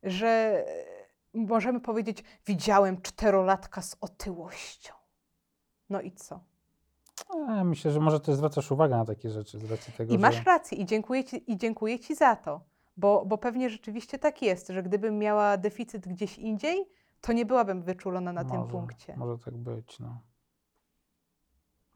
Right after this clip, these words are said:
Speaker 2: Ale, y, y, taki, taki slogan, można powiedzieć, który wszedł już też do popkultury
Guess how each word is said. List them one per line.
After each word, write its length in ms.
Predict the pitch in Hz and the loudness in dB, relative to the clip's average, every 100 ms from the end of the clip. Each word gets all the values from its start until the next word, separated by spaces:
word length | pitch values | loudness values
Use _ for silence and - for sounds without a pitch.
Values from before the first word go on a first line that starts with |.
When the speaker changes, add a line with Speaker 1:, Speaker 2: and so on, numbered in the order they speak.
| - - - - | -20 -20 -20 -2
Speaker 2:
Ale, 300 | - 156 165 | 8 10 10
y, 60 | 156 147 143 135 135 131 127 | 8 4 -2 -2 -2 -4 -4
y, 20 | - | -2
taki, 640 | 131 - 135 127 123 123 | -2 -2 -4 -2 -4 -4
taki 260 | 120 - 135 | -6 -8 -6
slogan, 480 | - 131 127 123 123 | 6 6 8 4 2
można 300 | 123 117 117 | -2 -4 -4
powiedzieć, 220 | 123 117 | -6 -6
który 140 | 120 | -10
wszedł 240 | 110 123 - | -8 -10 -10
już 160 | - - | -12 -8
też 100 | 117 | -6
do 120 | 117 | -6
popkultury 720 | 117 - 117 113 117 117 | -10 -8 -8 -4 -2 0